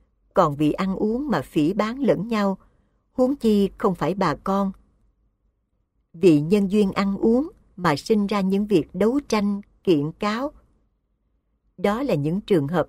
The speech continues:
Đại tộc Bà La Môn, Sát Đế Lợi, trưởng giả, cư sĩ, vân vân, đều vì nhân duyên ăn uống. Có khi dùng tay chân, dao gậy,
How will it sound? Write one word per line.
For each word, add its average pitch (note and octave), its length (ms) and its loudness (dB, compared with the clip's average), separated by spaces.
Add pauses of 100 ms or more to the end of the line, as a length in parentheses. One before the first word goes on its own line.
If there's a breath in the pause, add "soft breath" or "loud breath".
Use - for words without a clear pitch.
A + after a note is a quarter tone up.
(100)
Đại D3 240 -2
tộc D#3 280 -2
Bà D#3 160 -2
La F3 200 -4
Môn, G3 340 0 (400)
Sát - 360 -8
Đế A3+ 200 2
Lợi, D3 400 -2 (520)
trưởng G3 340 2
giả, F3+ 400 -4 (300)
cư G#3+ 220 2
sĩ, F3+ 460 -2 (400)
vân F#3 200 2
vân, G3 240 2 (720)
đều E3+ 340 4
vì D#3 160 4
nhân F#3+ 320 2
duyên G3 200 0
ăn G3+ 280 -4
uống. B3 280 0 (800)
Có A#3+ 180 2
khi F#3+ 320 0
dùng D3+ 260 0
tay F#3+ 300 -2
chân, G3 300 2 (420)
dao F#3+ 300 -4
gậy, D#3 420 -2